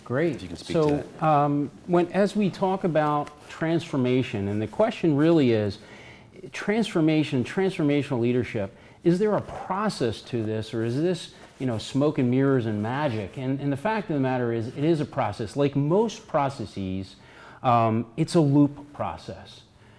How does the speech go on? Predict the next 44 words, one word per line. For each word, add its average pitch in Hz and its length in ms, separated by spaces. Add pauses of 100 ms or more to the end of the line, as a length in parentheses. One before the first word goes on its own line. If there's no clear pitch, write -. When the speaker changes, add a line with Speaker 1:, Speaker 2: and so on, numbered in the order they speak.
(180)
Speaker 1:
Uh, 113 280 (100)
in 185 120
finance, 180 680
what's 120 220
really 151 220
important 123 480
is 110 140
to 120 80
be 127 160
a 123 60
good 110 220
listener. 98 520 (540)
And 135 220
that's, 156 260
that's 170 280
in 131 140
most 131 240
things 107 260
in 101 160
life, 131 260
right? 127 220
So - 160
we 143 140
start 185 360
off 170 240
with 131 120
listening. 110 680 (460)
And 135 160
from 202 240
that 196 200
listening, 147 560
what 131 160
you 127 100
really 180 280
have 147 280
to 131 80
do 120 320
is 110 180
you 113 100
have 156 320
to 131 60
get 160 360
the 160 100
message, 120 640